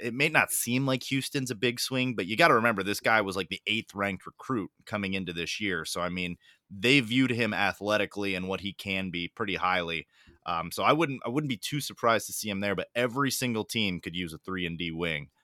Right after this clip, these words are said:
Um, but I'd like to see him go, both of them, somewhere where they can sit, develop, and, and be at a patient organization with a coach I trust. Maybe the Miami Heat would be, would be great for either. The Heat or the Raptors would be really good choices too.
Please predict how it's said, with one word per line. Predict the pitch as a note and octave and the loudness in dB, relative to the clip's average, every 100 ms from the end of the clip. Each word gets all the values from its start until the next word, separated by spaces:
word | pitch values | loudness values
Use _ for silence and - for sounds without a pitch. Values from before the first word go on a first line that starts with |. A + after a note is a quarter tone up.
| _ | _
Um, | F2 D#2+ | -6 -2
but | F#2+ | 6
I'd | G#2 A2 | 6 6
like | A2 - | 2 0
to | |
see | - G#2 | -6 -2
him | F#2+ F#2 | -2 0
go, | F#2 F2+ | 0 0
both | D#2+ A2 G2+ | 4 4 4
of | F2+ | -4
them, | D#2+ | -4
somewhere | D2+ F#2 F#2 F#2 F2 E2 _ - _ | -2 -2 0 0 0 -2 _ -20 _
where | G#2 | 0
they | G2 | 0
can | - E2+ | -2 -6
sit, | - - G#2+ - _ | -4 2 0 0 _
develop, | F#2 D#2+ G2 G2 G2 - - | -8 2 4 6 4 2 -4
and, | F2+ F2 G2+ | -2 -2 -6
and | F#2 | -6
be | F#2 G2 | -2 0
at | F2+ | -2
a | - | -6
patient | - G#2 - F#2+ | -4 -4 -4 -6
organization | F#2+ F#2 F#2 E2 F2+ - F2+ | -6 -4 -4 -2 -2 -2 -6
with | D#2+ | -8
a | |
coach | - G2 - | -6 -6 -4
I | E2 D#2+ | -4 -4
trust. | - F2 D2+ | -2 -2 0
Maybe | A2 D3 | -2 0
the | G#2+ | 0
Miami | F#2 G2 G2+ F#2 | 0 0 0 -4
Heat | D#2 - F#2+ E2+ _ - _ _ | -6 -8 -8 -10 _ -20 _ _
would | F#2 | -10
be, | F2 | -8
would | E2+ - - F#2 F#2+ | -8 -10 -16 -12 -8
be | F2+ | -8
great | G2+ F#2 F#2 | 0 0 0
for | - E2+ | 0 2
either. | F#2 E2 D#2+ | 2 0 -6
The | |
Heat | E2+ - B2+ | -6 0 2
or | A#2 | 2
the | F2+ | 0
Raptors | F2+ G2 F#2+ - E2+ E2 | 2 4 2 -2 -4 -4
would | D#2+ | -6
be | E2+ | -4
really | F2 F2 | -2 -2
good | E2 D#2+ | -4 -8
choices | - E2+ E2 D#2+ - | -4 -4 -6 -10 -12
too. | E2 E2 | -10 -10